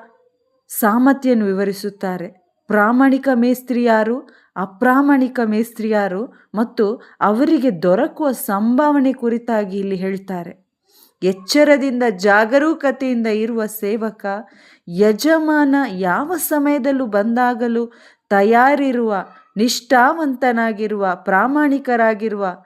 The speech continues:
ವಿವೇಕತನದಿಂದ ಕೂಲಿಯಾಳುಗಳಿಗೆ ದವಸ ಧಾನ್ಯವನ್ನು ಅಳೆದುಕೊಟ್ಟು ಮನೆಯ ವೇಲ್-, ಮೇಲ್ವಿಚಾರಣೆಯನ್ನು ನೋಡುವವನು ಧನ್ಯನು. ಅವನೇ ಪ್ರಾಮಾಣಿಕ ಮೇಸ್ತ್ರಿ, ಯಜಮಾನನಿಂದ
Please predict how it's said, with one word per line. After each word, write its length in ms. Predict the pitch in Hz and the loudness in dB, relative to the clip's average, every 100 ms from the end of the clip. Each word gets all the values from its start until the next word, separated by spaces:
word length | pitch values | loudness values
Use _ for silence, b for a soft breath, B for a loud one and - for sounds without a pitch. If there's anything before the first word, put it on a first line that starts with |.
| b b - | b b -10
ವಿವೇಕತನದಿಂದ 1120 | 175 208 220 277 311 330 311 277 262 240 240 214 | -4 -2 0 0 -2 -4 0 0 0 -2 -2 -2
ಕೂಲಿಯಾಳುಗಳಿಗೆ 1300 | 196 - 220 277 285 269 240 262 277 240 226 202 190 | -4 -6 -2 0 0 2 4 2 0 -2 -2 -2 -4
ದವಸ 400 | 165 170 247 277 294 | -4 -4 -6 -4 -4
ಧಾನ್ಯವನ್ನು 920 | 226 233 233 233 220 214 202 190 - b b b | -2 0 0 -2 -2 -4 -4 -8 -12 b b b
ಅಳೆದುಕೊಟ್ಟು 920 | 170 233 262 254 262 226 226 202 185 B B 180 | 2 4 2 0 0 -2 0 -6 -6 B B -4
ಮನೆಯ 560 | 190 208 254 285 269 233 233 B - | 0 2 4 4 2 0 -4 B -4
ವೇಲ್-, 560 | 180 220 294 277 - | 2 4 2 -4 -8
ಮೇಲ್ವಿಚಾರಣೆಯನ್ನು 1160 | 202 226 302 277 285 - 285 277 285 262 254 233 | -2 0 0 -2 -4 -2 0 0 0 0 0 -2
ನೋಡುವವನು 800 | 196 190 254 294 247 220 214 196 | -4 -2 -2 -2 -2 -4 -6 -8
ಧನ್ಯನು. 960 | 175 - 175 208 262 277 254 220 196 B B - | -14 -14 -6 -2 2 2 2 0 -4 B B -8
ಅವನೇ 460 | 180 208 240 277 | -4 0 2 2
ಪ್ರಾಮಾಣಿಕ 720 | 277 254 196 220 254 240 233 226 | 0 0 0 2 0 0 -2 -4
ಮೇಸ್ತ್ರಿ, 720 | 196 190 233 - 220 196 190 B B | -4 -4 -4 -4 -4 -4 -8 B B
ಯಜಮಾನನಿಂದ 920 | 170 185 247 262 269 277 277 247 233 | 0 2 2 4 4 4 2 0 0